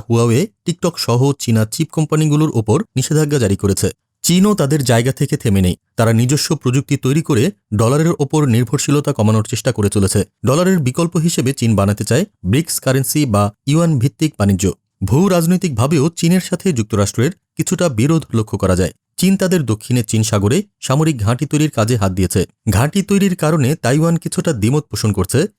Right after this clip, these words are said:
কিন্তু চীন তাইওয়ানকে তাদের অংশ মনে করে। তাইওয়ানের মনোভাবে আগুন ঢালার দায়িত্ব নিজ কাঁধে তুলে নিয়েছে ট্রাম্প সরকার।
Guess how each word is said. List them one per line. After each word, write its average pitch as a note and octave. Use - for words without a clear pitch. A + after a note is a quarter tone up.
কিন্তু E3+
চীন D3+
তাইওয়ানকে C#3+
তাদের G#2
অংশ A#2
মনে G2+
করে। F2
তাইওয়ানের D#3+
মনোভাবে C3+
আগুন A#2
ঢালার C#3
দায়িত্ব B2+
নিজ A2+
কাঁধে C#3
তুলে D3
নিয়েছে D3+
ট্রাম্প G2+
সরকার। F#2+